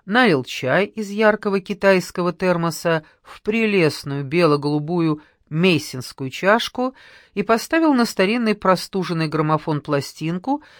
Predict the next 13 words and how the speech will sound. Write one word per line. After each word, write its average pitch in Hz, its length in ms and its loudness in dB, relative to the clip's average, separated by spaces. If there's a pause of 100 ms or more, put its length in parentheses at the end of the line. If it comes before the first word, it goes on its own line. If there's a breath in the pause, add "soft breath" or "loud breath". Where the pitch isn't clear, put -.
(120)
с - 120 -10
изображением 190 760 2
внимательно 170 760 0
слушающей 151 760 -4
хозяйский 147 720 -2
голос 190 380 0
собаки. 127 680 -2 (1200)
«Тебе, 170 400 4
небось, 165 420 2
хозяин 156 600 2
тоже 151 600 4 (280)
выволочки 147 840 2
устраивал», 104 840 0